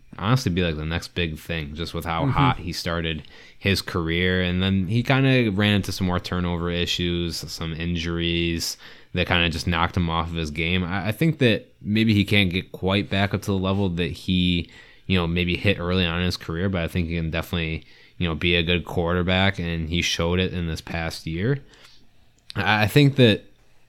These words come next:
Speaker 1: I would definitely be interested. I think off the top of my head, I'd say that, you know, for Derek Carr, you're giving up a first and an asset or a
Speaker 2: Some
Speaker 1: late round
Speaker 2: change.
Speaker 1: pick.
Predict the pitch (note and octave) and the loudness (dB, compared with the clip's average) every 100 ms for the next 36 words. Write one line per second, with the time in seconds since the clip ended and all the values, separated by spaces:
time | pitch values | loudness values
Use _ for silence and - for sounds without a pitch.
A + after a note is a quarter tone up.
0 | - A2+ C3+ F2+ G#2 G#2 F2+ E2 D#2 D#2+ | 4 8 8 8 6 4 4 0 -2 -4
1 | D#2 D#2 D#2 D#2+ - E2+ E2+ F2 - F#2+ | -4 -6 -8 -8 -8 -8 -6 -4 0 2
2 | F#2 - - - - - - - - - | 2 0 -8 -20 -20 -20 -20 -20 -18 -4
3 | - - - A#2 - G#2+ A#2 A#2 A#2 G2+ | -2 0 4 6 6 6 6 6 4 4
4 | G2 F2 F2+ G2 F#2+ F2+ - F#2+ F#2 F2 | 4 2 2 2 2 0 0 0 2 0
5 | E2 E2 E2+ - F2 D2+ F2 F2+ - E2+ | -2 -2 -4 -4 -4 -2 0 0 -2 -2
6 | E2+ F#2 F#2+ F2 E2+ D#2 F2 F2+ F2 F2 | 0 2 2 2 -2 -2 0 0 0 0
7 | F#2 - _ _ _ _ _ _ _ _ | -2 -4 _ _ _ _ _ _ _ _
8 | _ F#2+ F2+ - F#2 D3 A3 A3 - - | _ -6 -6 -4 -2 0 0 -2 -8 -10
9 | - - - F#2 F#2+ F#2+ F#2+ F#2+ F#2+ G2 | -12 -20 -8 -2 0 2 2 2 2 2
10 | F#2+ F#2+ F2+ F2+ F2 E2 F#2 A2 B2 - | 2 2 0 0 -2 -2 0 0 0 0
11 | C#3 C#3 F#2 E2+ D#2+ - G#2 A#2+ A#2 A2+ | 0 0 0 -2 0 2 2 2 4 4
12 | A2+ D3+ | 2 -2